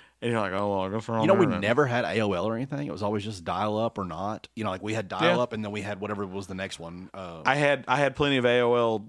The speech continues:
Speaker 1: trial discs. Those
Speaker 2: Well,
Speaker 1: were
Speaker 2: yeah, but
Speaker 1: everywhere,
Speaker 2: did you
Speaker 1: but
Speaker 2: ever use 'em?
Speaker 1: No,
Speaker 2: Ne-,
Speaker 1: never
Speaker 2: uh,
Speaker 1: did.
Speaker 2: us
Speaker 1: Never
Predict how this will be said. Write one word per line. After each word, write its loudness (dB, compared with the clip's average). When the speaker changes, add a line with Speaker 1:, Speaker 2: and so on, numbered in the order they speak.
Speaker 1:
trial 2
discs. -2
Those 4
Speaker 2:
Well, 12
Speaker 1:
were 8
Speaker 2:
yeah, 12
but 6
Speaker 1:
everywhere, 2
Speaker 2:
did -6
you -2
Speaker 1:
but 8
Speaker 2:
ever 4
use 2
'em? 4
Speaker 1:
No, 2
Speaker 2:
Ne-, 6
Speaker 1:
never 6
Speaker 2:
uh, 8
Speaker 1:
did. 0
Speaker 2:
us 6
Speaker 1:
Never 6